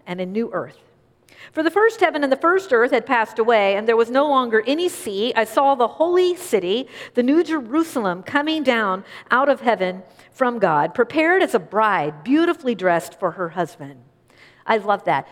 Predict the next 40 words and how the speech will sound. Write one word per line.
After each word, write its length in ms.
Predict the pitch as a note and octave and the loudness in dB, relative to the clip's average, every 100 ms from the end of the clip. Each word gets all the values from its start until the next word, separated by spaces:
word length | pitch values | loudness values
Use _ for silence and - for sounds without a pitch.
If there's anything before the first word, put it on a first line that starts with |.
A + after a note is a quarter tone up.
| - | -4
Don't 180 | D#4+ D#4+ | -4 2
let 240 | D#4 - - | 0 0 -4
anyone 460 | D#4+ F#4+ E4+ D4+ D4 | -2 0 0 0 -2
shame 380 | - C#4+ C#4+ | -2 -2 0
you, 160 | B3 G#3 | 0 2
ladies, 540 | G3+ G3 G#3+ A3 A3 - - - | 2 2 2 0 -4 -12 -20 0
for 440 | A#3+ A3 G#3+ G#3+ - | 4 4 2 -2 -12
getting 320 | F#3 B3 B3 A3+ | 0 2 4 0
a 80 | |
nice 300 | G3+ G#3 G3+ | 0 0 -2
wedding 260 | G#3 F#3 E3+ | 0 0 0
gown. 240 | D#3+ B2 - _ _ _ _ _ _ _ _ _ _ _ _ | -6 -6 -12 _ _ _ _ _ _ _ _ _ _ _ _
Seriously, 440 | - F#4 C#4 - E3 | -2 0 2 0 -2
it's 180 | - - | -2 2
all 200 | D4+ D#4+ | 2 2
throughout 260 | D#4 C4+ | 2 0
Scripture. 460 | C4+ A#3 - F3 C3 - - | 0 -4 -2 -8 -8 -14 -6
The 80 | A3+ | 0
way 200 | B3+ B3 | 2 2
a 40 | |
bride 380 | A#3 B3 C#4 C#4 | 2 2 2 -2
presents 380 | A#3 C#4+ D#4 - | -2 0 0 -2
herself 420 | F4 E4+ D#4+ D#4+ | 0 2 0 -2
to 140 | B3+ | 0
her 100 | A3+ | 0
husband 400 | B3 C4+ C#4 C#4 | 2 0 -2 -6
is 120 | F#3+ | -6
very 280 | F3 C4+ D#4 | 0 0 2
much 240 | C#4+ A#3 A3+ | -2 -4 -2
the 60 | |
way 160 | G#3 G3+ | 0 0
we 260 | A#3+ C#4 B3+ | 0 -2 2
are 340 | A3 G3+ G#3+ - - | 2 2 -2 -10 -18
to 80 | G#3 | -14
prepare 340 | - B3+ A3+ | -2 2 4
ourselves 580 | F#3+ F3+ - F3+ E3+ E3+ | 2 0 2 2 2 -4
for 160 | - F#3 | -8 -2
this 220 | G3+ - | -2 -2
time, 340 | G#3+ E3+ C#3 D3+ | -4 -4 -6 -4
right? 220 | G3 A#3+ | -2 -2